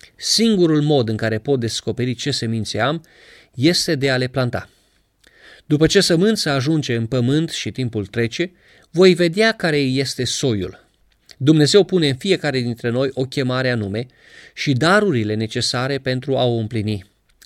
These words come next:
Citez: „Noi am fost zidiți în Hristos Iisus pentru faptele bune pe care le-a pregătit Dumnezeu mai dinainte.”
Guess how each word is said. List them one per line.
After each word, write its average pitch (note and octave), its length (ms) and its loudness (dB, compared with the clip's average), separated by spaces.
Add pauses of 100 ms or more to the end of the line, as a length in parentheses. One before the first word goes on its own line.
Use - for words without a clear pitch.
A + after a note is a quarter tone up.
Citez: C3+ 540 0 (520)
„Noi F3+ 560 2 (120)
am B2+ 120 -4
fost C#3+ 220 0
zidiți C3+ 300 -2
în D3+ 60 0
Hristos C3 420 -2
Iisus F3+ 480 -2 (400)
pentru D#3 260 2
faptele G#3 420 2
bune D#3 300 2
pe C3 120 -2
care C3 220 0
le-a A#2+ 140 0
pregătit B2+ 400 -2
Dumnezeu B2 480 0
mai A#2 200 0
dinainte.” G#2+ 580 -4